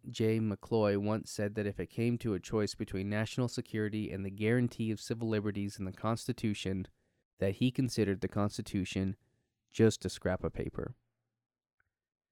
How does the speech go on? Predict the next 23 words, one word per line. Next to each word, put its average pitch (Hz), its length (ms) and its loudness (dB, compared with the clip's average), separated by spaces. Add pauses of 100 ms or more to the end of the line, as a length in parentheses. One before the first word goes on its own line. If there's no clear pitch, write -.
(260)
Order 156 240 8
nine 165 280 8
zero 156 240 8
six - 300 0
six 110 300 4
would 110 180 0
last 107 300 4
until 107 340 0
nineteen 104 580 0
seventy-six, - 1000 -2 (460)
when 107 220 0
it 90 80 0
was 101 160 -6
officially 139 520 4
repealed 95 580 0
by 95 120 0
President 110 600 0
Gerald 104 400 0
Ford. 101 520 2 (840)
Expressing 156 680 6
regret, 113 500 4
he 117 140 -2
said, 101 440 0